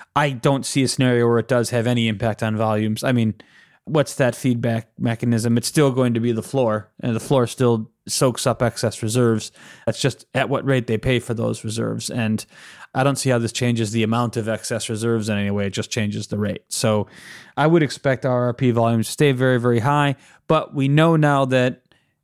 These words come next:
that floor, which has held very firmly this whole time, it's gonna hold at five basis points. So we don't need to worry about negative sofr, negative repo. We shouldn't have to worry about money funds turning away money, at least to the same degree they were before. So looking ahead, Dan,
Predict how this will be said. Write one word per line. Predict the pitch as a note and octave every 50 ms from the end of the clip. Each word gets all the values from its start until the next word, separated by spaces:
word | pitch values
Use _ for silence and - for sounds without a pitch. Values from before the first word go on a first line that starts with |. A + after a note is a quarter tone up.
| _ -
that | C3+ C#3 - -
floor, | - - E3+ E3 D3+ C#3 C3+
which | C3+ B2+ - C#3
has | C3 A2
held | - C#3+ C#3 C3+ A#2+
very | A#2 C3 C#3+ D3 B2+
firmly | - - E3 D#3 C#3 B2+
this | A#2 A#2 A2 -
whole | C3+ B2+
time, | A#2 - D#3+ D3 B2+ A#2+
it's | A2 -
gonna | - C#3+ B2+ B2+ A2
hold | C3 B2+ A#2+ A#2+ G#2+
at | A#2+ A#2
five | - - A#2+ A#2 A2+ -
basis | - A2+ A2 A2 - A2+ - -
points. | - - G#2 G2+ - -
So | C3 B2+
we |
don't | B2 B2+ C#3
need | D3 C#3 B2
to | C#3 C#3
worry | C#3+ C3+ C3+
about | C3 C3+ C3 B2+ A#2
negative | B2 B2 B2 A#2 A#2+ A2 G#2
sofr, | - - E3 D#3 C#3+ - - C#3+ B2+
negative | A#2+ A#2 A2 A2 G#2+ A2+
repo. | A#2 C3+ C#3 C3+ - D3 C#3 C3+ C3 B2 - - - - - - - - - _ - C#3
We | C#3 B2+
shouldn't | - - D3+ D3 A#2 D3
have | D3 C#3+ C3 -
to | - C3+
worry | C#3 C3+ C3
about | B2 B2 C3 B2+ B2+
money | C3+ C3 C3 C3
funds | A#2+ - C#3 C3 B2 -
turning | - - C#3 C3+ C3 B2+ B2
away | A#2+ B2 B2
money, | A#2+ B2 A#2+ B2 B2 B2 A#2+
at | A2
least | B2 C3+ B2+ B2+ -
to | - B2+
the | A#2+
same | - - B2 A#2 A2+
degree | A2+ A2 A#2 A#2+ A2+
they | A2+ A2
were | G#2+ A2 A2
before. | G#2 G#2+ G#2+ - - C#3+ C3 B2 A2+
So | - - C3+ B2 A#2 A2 - - - - - - - - - - - - _ _
looking | E3+ F#3 F3+ - E3+ C#3
ahead, | C3+ - - F3+ A3 A3 D3+ B2
Dan, | C#3 C3 B2 B2 A#2+ A#2+ A2+